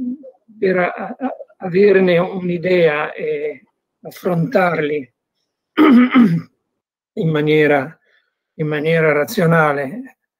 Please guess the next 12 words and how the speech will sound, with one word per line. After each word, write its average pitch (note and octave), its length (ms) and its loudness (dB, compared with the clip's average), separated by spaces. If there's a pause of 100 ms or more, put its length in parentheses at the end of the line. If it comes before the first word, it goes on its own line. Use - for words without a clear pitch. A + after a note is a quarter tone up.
(300)
eh, D3+ 800 -10
e E3 100 -8
non E3+ 220 2
istintiva, E3 960 0
eh, D#3 640 -8
credo F3 440 2
che E3+ 140 2
almeno E3+ 340 2
una E3 140 2
struttura F3 560 0
di D#3 140 -4
collegamento, D#3+ 1040 0